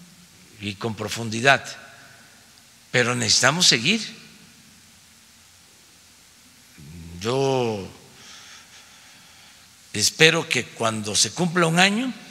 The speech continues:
ya podamos decir, ya están las bases, faltan algunas, pero ya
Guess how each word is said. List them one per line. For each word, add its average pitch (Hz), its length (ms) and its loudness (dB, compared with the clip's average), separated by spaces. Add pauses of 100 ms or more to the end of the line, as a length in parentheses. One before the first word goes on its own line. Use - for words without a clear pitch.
(2000)
ya 143 180 4
podamos 131 380 -2
decir, 90 240 -4 (2250)
ya 113 140 0
están 110 520 0 (1200)
las 92 260 -10
bases, 175 480 6
faltan 120 420 0
algunas, 185 800 0
pero 110 180 -6
ya 131 300 8